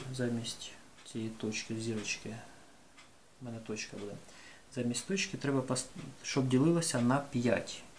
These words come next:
Які я цифри можу написати сюди? Сюди я можу написати лише або нуль, або п'ять.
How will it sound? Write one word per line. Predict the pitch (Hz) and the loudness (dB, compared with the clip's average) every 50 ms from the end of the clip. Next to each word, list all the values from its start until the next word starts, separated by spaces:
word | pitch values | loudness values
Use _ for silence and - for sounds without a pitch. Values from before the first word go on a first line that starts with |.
| - - - | -18 -12 -8
Які | 127 120 - - - 160 | -6 -6 -6 -2 0 2
я | 156 143 127 | 2 2 2
цифри | 127 - - 143 135 - 131 120 | 0 -2 -2 -2 0 0 2 2
можу | 120 120 120 127 | 2 2 4 4
написати | 123 120 117 - 123 - - - 107 - 110 - | 4 2 2 0 -2 -2 -2 -2 -2 -2 -4 -6
сюди? | - - 107 107 113 104 - - - - - - - - - - - - | -6 -6 -6 -6 -6 -6 -8 -12 -16 -20 -20 -20 -20 -20 -20 -20 -16 -6
Сюди | 127 135 | -2 0
я | 156 156 | 2 2
можу | 151 139 131 135 | 4 4 4 4
написати | 131 127 127 - - - 143 139 - 131 | 2 2 0 -2 0 0 0 2 2 2
лише | 123 131 127 - - 117 117 | 2 2 2 2 0 0 0
або | 117 123 135 139 | 2 4 4 4
нуль, | 151 156 170 180 185 180 170 - - - - | 6 8 8 8 6 4 0 -4 -10 -10 -10
або | 135 131 127 139 | -8 -2 -2 -2
п'ять. | 139 139 - 104 98 - - - - - | -2 0 -2 -2 -2 -2 -2 -6 -8 -14